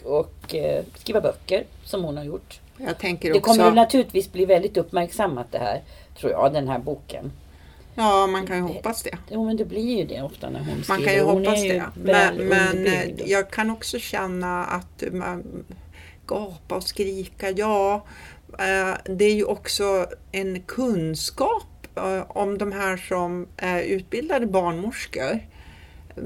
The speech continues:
Speaker 2: Jag tror också att man ser på det som ett kall. Eh,
Speaker 1: Fortfarande.
Speaker 2: ja,
Speaker 1: Mm.
Speaker 2: det tror jag.
Speaker 1: Ja.
Speaker 2: Eh, och så blir man så förvånad att de inte vill jobba som barnmorskor
Speaker 1: Mm.
Speaker 2: längre och göra någonting helt annat. Ja,
Speaker 1: Mm.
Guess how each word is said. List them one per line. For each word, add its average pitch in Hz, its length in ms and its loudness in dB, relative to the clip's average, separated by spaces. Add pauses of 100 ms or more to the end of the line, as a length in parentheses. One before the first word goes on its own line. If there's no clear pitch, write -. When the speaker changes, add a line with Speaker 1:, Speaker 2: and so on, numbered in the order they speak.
(240)
Speaker 2:
Jag 151 260 -4
tror 160 260 2
också - 320 -2
att 151 240 -4
man 147 140 -4
ser 151 260 -2
på 156 200 -6
det 147 80 -4
som 151 300 -6
ett - 180 -10
kall. 220 540 0 (760)
Eh, 165 340 2
Speaker 1:
Fortfarande. 151 460 0 (120)
Speaker 2:
ja, 139 200 0
Speaker 1:
Mm. 156 140 -4
Speaker 2:
det 254 180 4
tror - 220 -8
jag. - 180 -6 (200)
Speaker 1:
Ja. - 60 -12 (400)
Speaker 2:
Eh, 180 80 4
och 175 200 0
så 196 80 -4
blir 208 140 2
man 196 140 0
så 185 120 -6
förvånad 175 1040 0
att - 260 -4
de 160 400 -2 (120)
inte 156 340 -4
vill 156 160 -2
jobba 170 400 0
som 185 220 -4
barnmorskor 143 640 -6
Speaker 1:
Mm. 180 140 2
Speaker 2:
längre 147 380 0
och 160 140 2
göra 156 200 2
någonting 147 300 -6
helt 156 280 -8
annat. 180 540 -4
Ja, 202 300 4
Speaker 1:
Mm. 220 120 -4